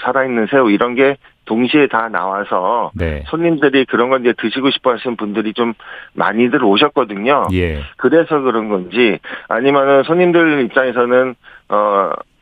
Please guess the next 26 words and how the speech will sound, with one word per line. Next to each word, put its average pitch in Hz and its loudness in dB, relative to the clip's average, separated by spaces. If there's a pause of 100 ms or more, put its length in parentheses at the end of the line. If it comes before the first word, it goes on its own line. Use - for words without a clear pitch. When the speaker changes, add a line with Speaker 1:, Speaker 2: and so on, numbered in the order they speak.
(180)
Speaker 1:
이제 127 2
더 117 0
방류되기, 120 -2 (460)
자, 104 0
오염되기 117 0
전에 120 0
먹자라고 117 -2
하신 120 -4
분도 110 -6
계셨고, 117 0
Speaker 2:
예. 90 -2 (180)
Speaker 1:
그리고 127 -2
뭐 127 0 (320)
괜찮습니다라고 123 -2
오셔서 117 -2 (440)
"신경 147 -2
안 110 0
써요." 131 4
하고 120 0
이렇게 107 -2 (260)
드시는 127 -2
분도 120 0
계셨거든요. 107 0
Speaker 2:
예. 87 -2
Speaker 1:
그렇기 135 0
때문에, 131 0